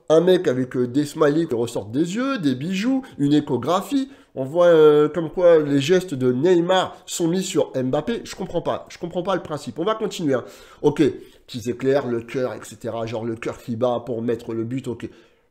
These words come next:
Là, ok, là, on voit, euh, une st-, une statue, donc, euh, peut-être Zeus, hein, euh, je sais pas, j'en sais rien. Bref, une statue en or. Pourquoi ? Ok, pour montrer que Mbappé est super fort. Bon, pourquoi pas.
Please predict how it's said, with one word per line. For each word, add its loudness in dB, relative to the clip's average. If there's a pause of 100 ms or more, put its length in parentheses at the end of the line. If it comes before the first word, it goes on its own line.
(120)
Là, -4
ok, -4
là, 0
on -4
voit, -4
euh, -10 (300)
une -8
st-, -16
une -8
statue, -4
donc, -4
euh, -4
peut-être -4
Zeus, -2
hein, -2
euh, -2
je -10
sais -8
pas, -2 (420)
j'en -4
sais -6
rien. 0
Bref, -4
une -8
statue -10
en -4
or. -4
Pourquoi ? -8 (260)
Ok, -4
pour -4
montrer -4
que -4 (340)
Mbappé 2
est -2
super -6
fort. -2 (100)
Bon, 0
pourquoi -8
pas. -8